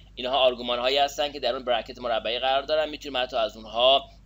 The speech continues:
استفاده نکنیم و همون حالت پیش‌فرضشون استفاده بشن. ارزش آتی یا اف بی رو صفر،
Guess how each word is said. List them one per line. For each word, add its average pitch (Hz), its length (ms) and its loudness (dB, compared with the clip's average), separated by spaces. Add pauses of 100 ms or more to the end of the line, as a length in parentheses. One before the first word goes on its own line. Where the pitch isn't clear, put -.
استفاده 117 440 -4
نکنیم 165 400 -2
و 151 40 -2
همون 143 200 -4
حالت 123 320 2
پیش‌فرضشون 127 560 0
استفاده 160 380 -8
بشن. 180 360 -2 (300)
ارزش 117 320 0
آتی 113 380 0
یا 135 160 0
اف 113 260 -4
بی 120 140 -10
رو 113 260 -6 (800)
صفر، 147 480 -2